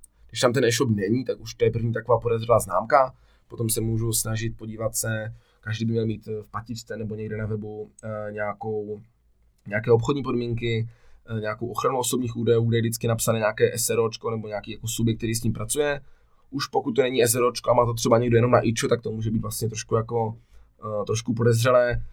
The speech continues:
Pokud chci jako zkoumat ještě hloubš, tak se jdu podívat, jaké jsou nějaké jako výsledovky nebo výroční zprávy od té firmy, abych zjistil, jak na tom je, jo. Ale dneska bych řekl, že v drtivé většině případů už je vlastně jako těžké, e,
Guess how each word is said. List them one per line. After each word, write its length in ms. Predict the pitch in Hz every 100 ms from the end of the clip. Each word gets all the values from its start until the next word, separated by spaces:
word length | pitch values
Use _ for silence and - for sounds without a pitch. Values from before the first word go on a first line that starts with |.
| -
Pokud 260 | - 113 113
chci 460 | 117 113 113 113 110
jako 240 | - 110
zkoumat 380 | 110 117 113 107
ještě 240 | 110 -
hloubš, 360 | 113 104 117 117
tak 120 | -
se 120 | -
jdu 80 | 117
podívat, 520 | - 101 107 110 107
jaké 240 | 123 117 110
jsou 220 | - 104
nějaké 320 | 98 98 107
jako 360 | 101 98 107 104
výsledovky 600 | 101 101 107 107 - 107
nebo 180 | 107 107
výroční 360 | 107 107 -
zprávy 380 | 113 - 95 113
od 120 | 113
té 100 | 113 113
firmy, 400 | 110 113 110 117 _ _ _ -
abych 220 | 104 110
zjistil, 320 | 113 117 107
jak 80 | 104
na 80 | 101
tom 140 | 110
je, 180 | 92 80 - - -
jo. 160 | 80 - _ -
Ale 160 | 120
dneska 260 | 131 127 139
bych 120 | 139
řekl, 300 | 131 - 135
že 340 | 120 127 123 123 117
v 140 | 117
drtivé 360 | 110 117 131 127
většině 300 | 120 - 123
případů 640 | 113 - 117 120 117 117 - _ _ _ _
už 120 | - 113
je 40 |
vlastně 260 | 104 - 107
jako 120 | -
těžké, 500 | - - - 104
e, 80 | 98